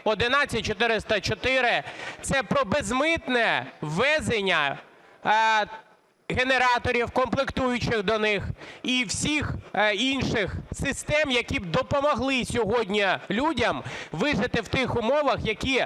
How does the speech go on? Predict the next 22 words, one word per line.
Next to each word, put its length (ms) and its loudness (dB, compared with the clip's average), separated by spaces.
разом 460 2
з 80 -4
ворогом 500 2
створила 480 2
діюча 360 0
влада. 580 2
Тому 220 2
що 240 2
це 160 0
правда, 520 4
що 140 0
люди 240 2
живуть 300 0
по 140 0
чотири 400 0
години 420 0
зі 160 -2
світлом 600 0
і 100 0
по 120 2
двадцять 460 2
без, 480 2